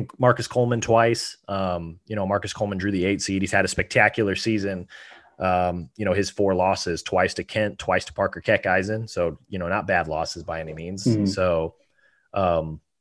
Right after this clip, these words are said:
Speaker 1: you know, lot of, uh, lot of Big Ten, lot of Big twelve here at this weight. I know the Big Ten got all fourteen guys in, and there's, there's a lot of people that are
Speaker 2: Mm-hmm.
Speaker 1: not very happy about that.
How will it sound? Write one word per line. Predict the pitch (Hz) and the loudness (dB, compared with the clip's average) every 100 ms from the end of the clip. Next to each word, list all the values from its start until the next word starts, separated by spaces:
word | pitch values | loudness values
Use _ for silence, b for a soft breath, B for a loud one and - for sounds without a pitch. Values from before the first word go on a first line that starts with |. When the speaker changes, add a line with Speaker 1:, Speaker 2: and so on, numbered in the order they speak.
| _ _ _ _ _ - | _ _ _ _ _ -4
Speaker 1:
you | |
know, | 101 92 | 0 0
lot | 92 123 156 165 | 4 8 10 10
of, | 147 139 | 8 10
uh, | 143 131 123 120 - - | 10 10 8 6 2 -2
lot | 123 170 | 4 6
of | 185 | 10
Big | 208 - | 8 8
Ten, | 196 180 | 6 6
lot | 156 156 | 8 6
of | 156 | 8
Big | 180 139 | 6 6
twelve | 143 143 131 | 8 8 8
here | 120 101 113 123 - | 2 2 0 -4 -6
at | 120 - | -4 0
this | 120 - | -2 2
weight. | 107 107 104 | 4 4 2
I | |
know | 117 | 0
the | 113 | 0
Big | 120 117 | 0 0
Ten | 120 117 | 0 2
got | 107 | 4
all | 104 | 4
fourteen | 107 131 113 127 123 | 4 2 2 0 4
guys | 117 120 113 | 6 6 4
in, | 107 110 | 0 -2
and | 95 | -2
there's, | 92 107 104 | -2 -4 -4
there's | 98 104 | -2 0
a | 101 | 2
lot | 95 101 113 | 2 4 4
of | 104 | 2
people | 110 110 104 | -2 2 4
that | 101 | 4
are | |
Speaker 2:
Mm-hmm. | 98 | 4
Speaker 1:
not | 110 110 | 2 2
very | 113 110 | 2 4
happy | 104 90 90 | 4 0 -2
about | 85 85 85 | -2 -4 -2
that. | 85 98 | -2 -2